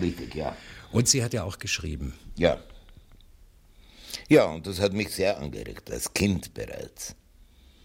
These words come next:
Speaker 1: Dadurch bin ich überhaupt auf die, auf den Gedanken gekommen, Gedichte schreiben zu wollen. Das war zuerst einmal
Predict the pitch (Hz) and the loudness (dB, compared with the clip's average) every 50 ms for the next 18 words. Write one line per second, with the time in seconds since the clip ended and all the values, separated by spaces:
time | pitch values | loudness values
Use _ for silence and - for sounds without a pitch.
0 | - - - - - - - - - _ - - 82 82 82 - - 85 82 76 | -20 -20 -20 -20 -20 -20 -20 -20 -14 _ 4 4 4 4 4 0 0 0 0 0
1 | 73 67 67 64 78 78 - - 76 - - 73 71 67 62 - - - - 69 | 0 0 0 0 0 0 -2 -4 -6 -6 -4 -6 -6 -6 -6 -8 -8 -6 -6 -4
2 | 65 - - - - 82 82 80 78 80 76 65 - - 71 73 73 71 64 76 | -6 -6 -6 -4 -2 0 2 2 4 4 2 2 0 -4 -2 0 0 0 2 0
3 | 76 67 - 101 104 - - - 71 65 - - 78 71 64 57 55 57 64 57 | 0 2 2 2 2 0 -2 -4 -4 -4 -4 -4 -4 -4 -6 -6 -6 -6 -8 -8
4 | - - - 60 53 52 57 - - - 57 55 57 58 58 - 62 64 64 - | -8 -8 -8 -8 -6 -6 -6 -6 -6 -6 -8 -6 -6 -6 -4 0 -2 0 0 0
5 | - 64 60 67 65 - - 73 71 71 69 69 67 | -4 -2 0 0 -2 0 0 2 2 4 4 2 2